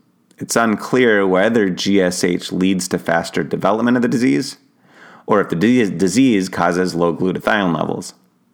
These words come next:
More than likely, it's a cycle. Low levels lead to the disease developing faster. G S H gets used up faster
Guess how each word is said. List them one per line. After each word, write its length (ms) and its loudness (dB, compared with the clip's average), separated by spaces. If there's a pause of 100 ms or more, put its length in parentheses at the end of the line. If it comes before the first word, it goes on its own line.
(360)
More 240 2
than 160 0
likely, 360 0
it's 140 -4
a 60 -4
cycle. 580 -4 (720)
Low 200 2
levels 580 2
lead 220 0
to 80 -2
the 100 -4
disease 400 0
developing 440 -2
faster. 760 -2 (280)
G 140 -2
S 160 -2
H 240 0
gets 240 -6
used 200 -2
up 140 -6
faster 840 0